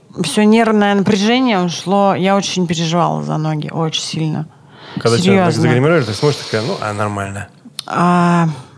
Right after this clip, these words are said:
Speaker 2: Да?
Speaker 1: слушай, нет, все прекрасно было, ну, видно, потому что это все равно такие шрамики, они видны. А,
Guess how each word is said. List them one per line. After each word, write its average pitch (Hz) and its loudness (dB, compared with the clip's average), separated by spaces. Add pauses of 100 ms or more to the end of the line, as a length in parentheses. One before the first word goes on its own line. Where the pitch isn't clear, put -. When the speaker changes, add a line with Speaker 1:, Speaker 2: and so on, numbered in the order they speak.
(140)
Speaker 2:
Да? 127 2
Speaker 1:
слушай, 220 2
нет, 240 4
все - -2
прекрасно 208 2
было, 190 2
ну, 175 2
видно, 190 2
потому - -8
что 143 -8
это 160 -4
все 160 -4
равно 165 0
такие 160 -10
шрамики, 196 0
они 165 -2
видны. 175 2 (520)
А, 160 2